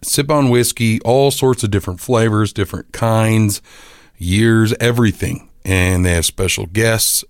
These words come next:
They do interviews. Uh, they even have a whiskey event once a year that you gotta check out. So,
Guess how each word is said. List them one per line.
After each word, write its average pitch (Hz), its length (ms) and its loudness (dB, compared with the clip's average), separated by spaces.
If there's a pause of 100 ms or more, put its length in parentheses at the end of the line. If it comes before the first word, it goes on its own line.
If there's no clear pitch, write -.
They 92 180 -4
do 90 220 -4
interviews. 123 800 2 (480)
Uh, 90 300 0
they 95 100 2
even 104 220 2
have 107 140 0
a 90 60 2
whiskey 101 540 0
event 101 600 0 (100)
once 90 320 0
a 95 40 0
year 85 240 0
that 87 100 0
you 90 80 -2
gotta 85 200 2
check 80 320 -2
out. 65 240 -6
So, 98 360 0